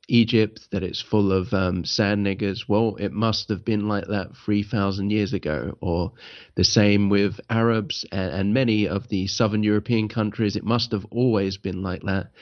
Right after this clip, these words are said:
And they do the same thing with this next word we're gonna come to, which is generation, which had a slightly different meaning a few centuries ago.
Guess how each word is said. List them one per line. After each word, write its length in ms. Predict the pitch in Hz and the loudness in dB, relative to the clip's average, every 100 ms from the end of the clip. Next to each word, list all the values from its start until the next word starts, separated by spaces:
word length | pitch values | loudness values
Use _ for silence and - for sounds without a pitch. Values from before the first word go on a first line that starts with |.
| - - _ | -20 -20 _
And 140 | 98 | 0
they 120 | 101 104 | 2 4
do 180 | 110 | 4
the 100 | 107 | 4
same 360 | 101 120 110 104 | 2 2 2 0
thing 480 | - 107 101 104 98 | 0 0 0 -2 -2
with 360 | 87 104 98 101 | 2 2 2 0
this 260 | 101 - | 0 2
next 400 | 113 120 - - | 2 2 -4 -4
word 320 | 101 95 92 | 0 0 -2
we're 220 | - 92 90 | -2 -2 0
gonna 260 | 98 95 | -2 -4
come 340 | - 110 95 95 | -2 -2 0 -2
to, 360 | - 98 98 - _ - - - | 0 2 0 -4 _ -20 -20 -2
which 180 | 101 117 | 2 4
is 100 | 104 | 2
generation, 1080 | - 117 107 104 113 127 107 95 90 - - - | 2 2 2 2 0 -2 -4 -6 -8 -10 -16 -4
which 560 | 101 98 - - - - | -2 0 -4 -10 -12 -8
had 420 | - 110 104 - | -2 -2 -2 -4
a 320 | 101 98 98 | -4 -2 -4
slightly 480 | - - 131 90 117 | -6 -6 -4 0 0
different 340 | 123 113 104 | 0 0 -2
meaning 480 | 90 113 107 98 98 | 0 2 2 0 -2
a 80 | 95 | -4
few 320 | - 113 104 | 0 4 4
centuries 520 | 101 123 110 - 95 | 2 0 -2 0 -2
ago. 320 | 76 92 98 | -2 -2 -2